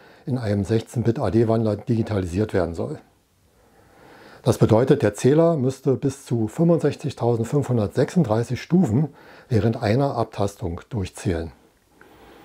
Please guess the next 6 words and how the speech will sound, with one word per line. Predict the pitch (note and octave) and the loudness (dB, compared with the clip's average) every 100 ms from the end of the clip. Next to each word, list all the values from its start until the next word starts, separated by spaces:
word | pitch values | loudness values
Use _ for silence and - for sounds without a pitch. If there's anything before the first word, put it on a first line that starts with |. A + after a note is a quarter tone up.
| - - - - _ | -20 -20 -20 -20 _
Bei | - F#2 G#2+ | 2 2 2
achtundvierzigtausend | D3+ - F#3+ - D3+ C#3+ - A2+ G2+ - | 0 2 2 2 0 0 0 0 0 0
Abtastungen | D#3+ - C#3 B2+ A#2 G2 A2 | -2 2 0 0 -2 -2 0
in | |
der | G#2+ | 0
Sekunde | G2 A2+ - A#2+ D#3 | 0 -2 2 4 4